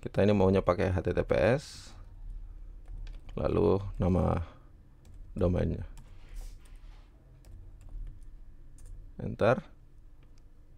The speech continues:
My S Q L hostname, localhost.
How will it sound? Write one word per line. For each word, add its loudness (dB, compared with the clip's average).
My 6
S -4
Q 10
L 12
hostname, 6
localhost. 4